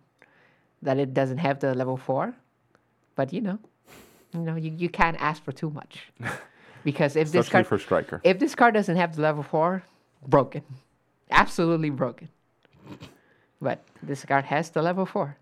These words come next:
Speaker 1: so, you know, yeah. Just extra material,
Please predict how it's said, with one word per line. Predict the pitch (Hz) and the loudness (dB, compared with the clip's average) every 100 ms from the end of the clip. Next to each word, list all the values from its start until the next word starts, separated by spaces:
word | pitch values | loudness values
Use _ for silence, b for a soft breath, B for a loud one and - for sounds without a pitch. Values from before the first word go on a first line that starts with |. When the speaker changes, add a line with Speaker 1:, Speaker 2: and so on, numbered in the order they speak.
| _ | _
Speaker 1:
so, | - 143 135 135 | -8 -4 -4 -8
you | 180 | -10
know, | 170 185 _ _ _ _ _ | -10 -10 _ _ _ _ _
yeah. | 294 - _ _ 156 | -14 -14 _ _ -8
Just | 165 - B B - | -6 -8 B B 0
extra | 247 - 247 | 2 4 4
material, | 226 220 175 170 165 170 | 4 4 4 6 4 0